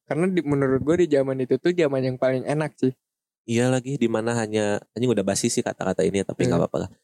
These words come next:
Speaker 2: Di mana hanya kaki yang terluka, bukan hati.
Speaker 1: Mm-mm.
Speaker 2: Ah, anjing.
Speaker 1: Karena gimana ya, masa kecil gue tuh bisa dibilang bahagia sih.
Speaker 2: Iya lagi.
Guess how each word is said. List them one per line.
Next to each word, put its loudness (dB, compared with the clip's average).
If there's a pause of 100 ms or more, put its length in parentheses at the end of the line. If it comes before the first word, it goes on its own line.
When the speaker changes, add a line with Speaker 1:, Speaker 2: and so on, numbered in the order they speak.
(140)
Speaker 2:
Di -2
mana -2
hanya -2
kaki -2
yang 0
terluka, -2
bukan -4
hati. -8 (360)
Speaker 1:
Mm-mm. -6 (520)
Speaker 2:
Ah, -2 (300)
anjing. -2 (120)
Speaker 1:
Karena 0 (120)
gimana 0
ya, 2
masa 0
kecil 2
gue 2
tuh -2
bisa 0
dibilang 0
bahagia 2
sih. -4 (280)
Speaker 2:
Iya 2
lagi. -2